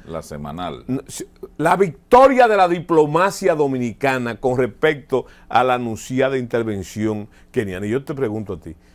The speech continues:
Speaker 2: eh, yo vi varias veces, estoy seguro que tú también, por lo curioso que eres y lo acucioso, yo vi, eh, cuatro o cinco veces la reunión del Consejo de Seguridad. Yo lo vi.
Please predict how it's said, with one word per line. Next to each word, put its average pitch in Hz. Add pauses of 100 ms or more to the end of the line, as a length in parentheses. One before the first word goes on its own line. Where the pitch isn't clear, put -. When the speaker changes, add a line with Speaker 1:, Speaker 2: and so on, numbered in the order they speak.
(380)
Speaker 2:
eh, 110
yo 160
vi 160
varias 147
veces, 107
estoy 135
seguro 143
que 117
tú 127
también, 82 (300)
por 113
lo 104
curioso 110
que 101
eres 92 (220)
y 107
lo 110
acucioso, 95 (280)
yo 139
vi, 170 (480)
eh, 107
cuatro 165
o -
cinco 139
veces - (640)
la 110
reunión 107 (380)
del 107
Consejo 110
de 104
Seguridad. 85
Yo 110
lo 92
vi. -